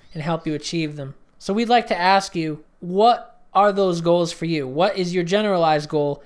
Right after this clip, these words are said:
How can you break that up into bite-sized pieces that you can quantify and achieve in a day, less than a day, or a couple days? It doesn't really matter. You just need to be able to see this goal?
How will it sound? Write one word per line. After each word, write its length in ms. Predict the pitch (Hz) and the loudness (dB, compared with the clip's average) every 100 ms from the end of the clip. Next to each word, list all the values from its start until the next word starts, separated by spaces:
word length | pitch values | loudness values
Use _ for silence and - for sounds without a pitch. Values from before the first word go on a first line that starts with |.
| - | -4
How 240 | 196 220 | 2 2
can 180 | 226 220 | 2 -2
you 80 | 190 | 0
break 280 | 190 190 | 0 2
that 160 | 190 180 | 2 4
up 340 | 233 233 - - | 4 2 -6 -8
into 200 | 180 196 | -6 -4
bite-sized 600 | 165 151 151 170 151 151 | -2 0 0 -2 -2 -4
pieces 360 | 170 160 156 151 | -8 -8 -8 -6
that 120 | 143 | -8
you 160 | 156 160 | -8 -8
can 320 | 165 147 143 - _ _ - | -8 -8 -10 -16 _ _ -6
quantify 840 | 190 202 202 170 147 139 135 139 - _ _ - | 0 0 0 -4 -2 -2 -2 -6 -14 _ _ -6
and 320 | 165 156 156 | -2 -2 -4
achieve 800 | 156 - - 208 196 156 143 - - - - | -8 -6 -8 -4 -2 -2 -4 -12 -20 -20 -6
in 120 | 165 | -4
a 60 | 151 | -2
day, 500 | 147 185 151 143 160 - - - | 0 2 0 -4 -16 -20 -20 -2
less 240 | 185 226 | 0 0
than 140 | 185 160 | -2 -6
a 60 | |
day, 360 | 147 147 131 131 | -4 -4 -2 -4
or 200 | 143 156 | -4 -4
a 140 | 160 170 | -6 -2
couple 280 | 254 254 | -4 -2
days? 300 | 160 139 135 | -6 -6 -8
It 80 | 156 | -4
doesn't 320 | 190 214 196 | -2 0 -2
really 260 | 175 208 170 | 0 0 0
matter. 480 | 180 214 202 156 139 - | 0 2 2 0 -4 -12
You 120 | - 175 | -10 -6
just 200 | 190 196 | -4 -2
need 220 | 202 208 | -2 -2
to 60 | |
be 200 | 190 208 | 0 2
able 180 | 196 185 | 2 0
to 120 | 165 | -6
see 680 | 160 - - 247 233 170 151 - - - - - | -8 -10 -10 -4 -4 -4 -6 -10 -20 -20 -12 -4
this 200 | 170 - | -4 0
goal? 380 | 190 180 - | 0 0 -4